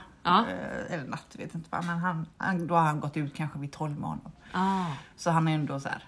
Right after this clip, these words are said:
Speaker 2: kissat ganska sent, liksom.
Speaker 1: Mm.
Speaker 2: Men det har gått jättebra.
Speaker 1: Gud, vad gött.
Speaker 2: Mm.
Speaker 1: Ja, vad härligt.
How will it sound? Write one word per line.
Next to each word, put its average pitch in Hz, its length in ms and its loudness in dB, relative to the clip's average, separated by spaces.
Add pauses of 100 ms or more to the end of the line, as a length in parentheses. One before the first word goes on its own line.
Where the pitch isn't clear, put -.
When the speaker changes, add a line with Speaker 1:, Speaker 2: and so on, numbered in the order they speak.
(120)
Speaker 2:
kissat - 380 -8
ganska 143 280 -4
sent, - 440 -6
liksom. - 200 -10 (120)
Speaker 1:
Mm. 214 180 8 (1000)
Speaker 2:
Men 240 80 2
det - 0 -
har 269 80 4
gått 381 120 0
jättebra. 226 260 0 (500)
Speaker 1:
Gud, 196 160 -2
vad - 160 -10
gött. - 300 -14
Speaker 2:
Mm. 285 160 6 (320)
Speaker 1:
Ja, 214 140 4
vad 180 100 2
härligt. 175 400 -6